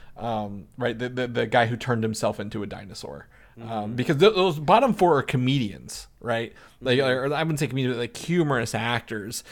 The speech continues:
Speaker 1: Um, you know, so, so who, who's the humor here? And I don't feel, you know, maybe it's Mysterio if they gave him the helmet the whole time would be something. But, you know, I'm, I'm trying to put, like, Tom Hardy would probably be Sandman.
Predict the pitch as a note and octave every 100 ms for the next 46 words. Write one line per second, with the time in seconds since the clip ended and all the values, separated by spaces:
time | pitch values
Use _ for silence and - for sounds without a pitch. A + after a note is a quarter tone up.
0 | - - - B2 A2+ A2+ A2+ - C#3+ B2
1 | A#2 A2+ - B2+ B2+ G#2 C#3+ A#2+ B2 E3+
2 | E3 D#3 - - E3+ D3 C3 A2 C3 C3
3 | A#2 G#2+ A2 G#2+ A#2 B2 A2+ C#3 D3+ -
4 | D3 C3+ A#2+ - - - - C#3+ C#3+ D3
5 | D3+ E3+ - C3+ - A#2+ A#2 C3+ D3 D#3
6 | D#3 B2+ B2 A2+ A#2 A#2 A#2 G#2+ A#2 A2+
7 | C#3 - C#3 D#3 D#3+ E3 E3+ E3+ - -
8 | - - _ _ D#3+ D3+ E3+ - E3+ E3+
9 | F3 E3+ B2+ B2 B2 C3 B2 A#2+ A2+ A2
10 | - - - - _ _ _ _ _ _
11 | _ - C3 - C3 D3 D#3 D#3 D#3 A#2
12 | A#2+ - D3+ C#3 C3 C3+ C#3 C3+ C3+ B2
13 | C3 A#2+ A2+ - G#2+ A2+ A2+ A2+ A#2 A#2+